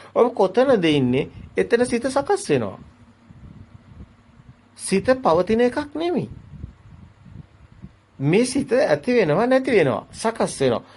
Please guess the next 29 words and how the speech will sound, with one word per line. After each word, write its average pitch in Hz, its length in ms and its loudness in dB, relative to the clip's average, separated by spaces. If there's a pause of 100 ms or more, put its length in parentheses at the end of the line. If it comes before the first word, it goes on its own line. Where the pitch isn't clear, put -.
මේ 147 180 0
සිතේ 143 340 -2
මායාව 175 520 4 (260)
ඊට - 280 -2
වැඩිය 147 320 2
ගැඹුරුයි. 113 460 -4 (1160)
ඒක 143 200 -4
අවබෝධ 151 420 2
කරගන්න 117 480 -2
ඕනි. 104 240 -8 (760)
සිත 143 280 -6
හැදෙන 139 360 -2
හැටි 156 280 0
දකින්න 123 440 -2
ඕනි. 107 280 -4 (500)
ඔබට 233 260 0
රූපයක් 196 580 2
පේන 226 240 6
එක 226 160 4 (180)
ගෝචර 175 440 4
රූපයක් 233 420 4
එළියේ 196 240 4
තියෙන 202 200 4
නිසා 208 320 2
එතන 202 220 2
උපාදාය 180 520 4
රූපයක් 202 380 2
ඔබට 175 240 0
පේනවා. 143 340 0